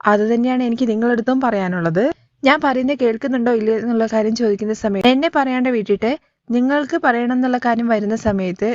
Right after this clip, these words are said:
നിങ്ങൾക്ക് രക്തം തിളയ്ക്കും. എനിക്ക് എന്താ തക്കാളി ചട്നിയാണോ? നിന്നെ സമാധാനപ്പെടുത്താൻ വേണ്ടിയിട്ടാണ് ഞാൻ ഇങ്ങോട്ട് വന്നത്, നീ ഒന്ന് വിശ്വസിക്കുക" എന്ന് പറയുമ്പോ നിങ്ങൾ എന്നെ സമാധാനപ്പെടുത്തി കഴിഞ്ഞാൽ നിങ്ങൾ പറഞ്ഞ കാര്യങ്ങളൊക്കെ ഇല്ലാണ്ടാവോ? "ഓക്കെ, നിനക്ക് ഞാൻ ഹെൽപ്പ് ചെയ്യാം, നീ എന്താ ഉണ്ടാക്കുന്നതെന്ന് പറയ്" എന്നുള്ള കാര്യം പറയുമ്പോ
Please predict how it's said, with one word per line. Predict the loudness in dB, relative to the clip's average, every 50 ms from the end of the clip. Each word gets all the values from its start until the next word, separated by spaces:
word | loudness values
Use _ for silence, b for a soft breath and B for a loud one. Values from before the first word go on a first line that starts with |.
| -4
നിങ്ങൾക്ക് | -6 -6 -2 -2 -2 -2 0 -2
രക്തം | -2 -2 -4 -4 -6 -4
തിളയ്ക്കും. | -2 0 -2 -2 -2 -2 -4 -4 -4 b b b b -2
എനിക്ക് | 0 0 0 0 0
എന്താ | 0 2 2
തക്കാളി | 0 0 -2 0 0 0 0 2
ചട്നിയാണോ? | 0 -2 0 0 0 0 0 0 0 2 0 0 -2 -4 _ _ _ _ 0
നിന്നെ | 2 2 2 2 2
സമാധാനപ്പെടുത്താൻ | 0 0 2 2 2 0 0 0 0 0 0 -2 0 0 -2 0
വേണ്ടിയിട്ടാണ് | 0 0 -2 -2 0 0 0 0
ഞാൻ | 2 0 0 0 0
ഇങ്ങോട്ട് | -2 -2 -2 -2 0
വന്നത്, | 0 0 0 -2 0 0 0 0
നീ | 0 0 0 0
ഒന്ന് | 2 0
വിശ്വസിക്കുക" | 0 0 0 -2 -6 -6 -6 -6 -4
എന്ന് | -4 -2 0
പറയുമ്പോ | 0 0 0 0 0 0 0
നിങ്ങൾ | 0 -2 -2 -2 -2 -2 -2
എന്നെ | -2 -2 -2 -4
സമാധാനപ്പെടുത്തി | -4 -2 -2 0 0 0 0 0 0 0 0 -2 -2 0 0 0
കഴിഞ്ഞാൽ | 0 0 0 0 0 0
നിങ്ങൾ | 0 0 0 0 0 0
പറഞ്ഞ | 0 0 0 -2
കാര്യങ്ങളൊക്കെ | 0 0 0 0 0 0 -2 -2 -2 -2
ഇല്ലാണ്ടാവോ? | -2 0 0 0 0 0 0 0 0 0 -2 -2 -4 -8 _ _ _ _ _ _ _ 4
"ഓക്കെ, | 4 4 4 2 -2 -4 -4 -4 -2
നിനക്ക് | 0 0 0 0 0 0
ഞാൻ | 0 0 2
ഹെൽപ്പ് | 2 0 0 0 0 0 0
ചെയ്യാം, | 0 0 0 -2 -2
നീ | -2 0 0
എന്താ | 0 0 0 0 0
ഉണ്ടാക്കുന്നതെന്ന് | 2 0 -2 -2 -2 -4 -2 -2 0 0 2
പറയ്" | 2 2 0 0
എന്നുള്ള | -2 0 0 0 0
കാര്യം | 0 0 0 0 0
പറയുമ്പോ | 0 0 0 0 -2 0 2 2